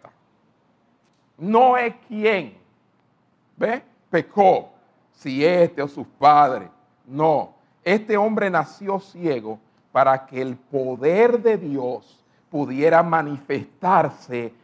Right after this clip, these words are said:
en su vida. Había una razón por la cual él sufrió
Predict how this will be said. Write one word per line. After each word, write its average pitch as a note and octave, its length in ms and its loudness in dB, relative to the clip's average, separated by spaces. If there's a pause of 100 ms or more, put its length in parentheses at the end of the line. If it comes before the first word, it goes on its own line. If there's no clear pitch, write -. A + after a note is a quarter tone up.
(120)
en C#3+ 440 -4 (160)
su C3 360 -14
vida. A#2 520 -8 (360)
Había A3 560 2
una A#3 360 -2
razón G#3+ 800 -2
por G3+ 260 -8
la F3 200 -6
cual D#3 580 -6 (320)
él A#3+ 240 2
sufrió A3+ 760 -4